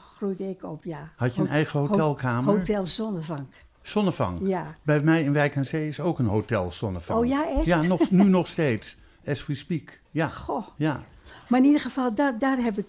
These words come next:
Speaker 1: eh, vijf, hebben we vijf jaar gewoond.
Speaker 2: Ja.
Speaker 1: En ja, daar is het allemaal begonnen met zingen en zo. En, en, en, eh, toen op een gegeven moment, eh, zijn mijn ouders gescheiden.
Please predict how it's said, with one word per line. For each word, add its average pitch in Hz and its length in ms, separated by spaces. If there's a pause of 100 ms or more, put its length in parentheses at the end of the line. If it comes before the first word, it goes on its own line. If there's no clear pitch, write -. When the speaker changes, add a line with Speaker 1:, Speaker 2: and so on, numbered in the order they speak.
Speaker 1:
eh, 196 240
vijf, 254 320
hebben 214 200
we 208 80
vijf 254 320
jaar 202 180
gewoond. 185 640
Speaker 2:
Ja. 117 280 (1120)
Speaker 1:
En 220 440
ja, 220 160
daar 208 220
is 185 100
het 208 140
allemaal 170 220
begonnen 170 400
met 160 180
zingen 277 480
en 226 80
zo. 185 380
En, 170 360
en, 170 340
en, 170 420
eh, 185 80 (640)
toen 226 180
op 185 100
een 190 60
gegeven 208 500
moment, 180 540
eh, 175 80 (840)
zijn 190 260
mijn 190 120
ouders 185 300
gescheiden. 190 580